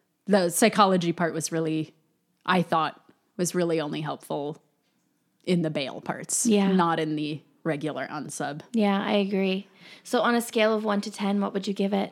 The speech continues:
Speaker 1: <sighs> I don't know, like, maybe, like, a three or a four.
Speaker 2: Yeah, it's still pretty far down there for me, like a four. Um, because like you said, I, I think though we're grading this on three factors, the helpfulness of apprehending the criminal is the number one. Like, it's weighted more heavily than the other two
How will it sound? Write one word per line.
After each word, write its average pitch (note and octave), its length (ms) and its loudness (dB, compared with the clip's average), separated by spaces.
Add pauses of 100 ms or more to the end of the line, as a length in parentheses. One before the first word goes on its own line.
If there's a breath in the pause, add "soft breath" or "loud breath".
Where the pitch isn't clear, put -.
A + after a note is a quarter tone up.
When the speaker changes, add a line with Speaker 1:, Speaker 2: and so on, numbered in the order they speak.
Speaker 1:
<sighs> - 100 -16
I - 40 -10 (380 loud breath)
don't G#3+ 160 -2
know, D3 60 -4
like, G3 180 -4
maybe, C#4 160 -2
like, F#4 160 -4
a - 40 0
three F3 260 -4
or F#3+ 80 0
a F#3 60 -4
four. G#3 440 -2 (100)
Speaker 2:
Yeah, A3+ 400 4
it's B3+ 160 -2
still D4+ 200 2
pretty A3+ 180 4
far G3+ 200 2
down F#3+ 220 2
there F#3+ 140 2
for G#3+ 120 -4
me, F#3+ 240 2
like F#3+ 200 0
a - 20 -8
four. F#3 600 0 (520 loud breath)
Um, A3+ 540 0 (640)
because A#3 240 2
like A#3 180 2
you G#3+ 80 2
said, F#3+ 540 0
I, A3+ 160 2 (160)
I D4 180 6
think A3 400 2
though B3+ 240 2
we're D4+ 160 2
grading A3 440 4
this G#3+ 180 2
on G3 200 2
three F#3 680 -2
factors, G3+ 720 0 (320 loud breath)
the B3 100 4
helpfulness B3+ 640 4
of G3 100 0
apprehending F#3+ 640 2
the F3+ 80 0
criminal F3+ 440 2
is E3+ 120 0
the - 120 -2
number D#3+ 300 0
one. G#2+ 260 -6
Like, G3+ 180 -2
it's G3+ 120 -4
weighted G3+ 380 2
more F#3 140 0
heavily F#3 380 0
than - 120 -2
the G3 140 0
other G3 200 -2
two C#4 480 0